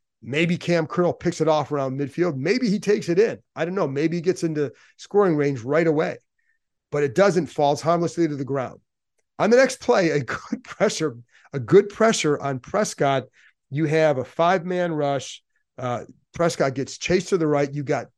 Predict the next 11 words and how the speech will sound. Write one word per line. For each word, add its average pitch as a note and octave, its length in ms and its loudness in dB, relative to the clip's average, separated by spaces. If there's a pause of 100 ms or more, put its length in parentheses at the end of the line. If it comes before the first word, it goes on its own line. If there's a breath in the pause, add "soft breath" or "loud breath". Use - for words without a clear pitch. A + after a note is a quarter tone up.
(100)
Cam G3 280 -2
Curl F#3 260 -2
coming E3 280 0
up. D3 180 0
Now, D3 320 -2 (440 soft breath)
on E3+ 220 2
this D3 160 -4
play, D3+ 600 2 (380)
Cam's F#3+ 320 -4
coming D3+ 260 -4
up, F#3+ 300 -2